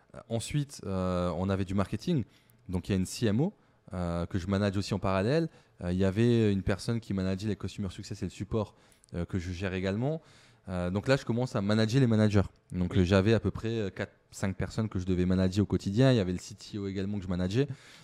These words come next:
Speaker 1: Et donc, euh, et donc de, de fil en aiguille, ben, j'ai plus toutes les personnes en direct parce qu'à ce moment-là, on était une vingtaine,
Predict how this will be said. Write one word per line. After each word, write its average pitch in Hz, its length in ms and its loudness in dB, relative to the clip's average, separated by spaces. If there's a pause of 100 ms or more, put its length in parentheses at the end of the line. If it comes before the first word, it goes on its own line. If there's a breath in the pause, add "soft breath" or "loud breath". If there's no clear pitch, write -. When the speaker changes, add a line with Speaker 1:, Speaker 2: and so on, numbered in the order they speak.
(220 loud breath)
Speaker 1:
Et 90 100 -6
donc, 127 320 2
euh, 92 640 6
et 90 60 2
donc 113 180 2
de, 98 200 4
de 90 120 0
fil 120 220 -4
en 101 100 0
aiguille, 98 260 0
ben, 101 160 -2
j'ai 87 140 -4
plus 123 240 -8
toutes - 280 -12
les 107 60 -8
personnes 101 280 -6
en 95 100 -2
direct 110 380 2
parce 92 160 -4
qu'à - 100 -2
ce - 120 -10
moment-là, 95 280 2
on 104 140 0
était 92 140 -6
une 87 120 -4
vingtaine, 110 460 0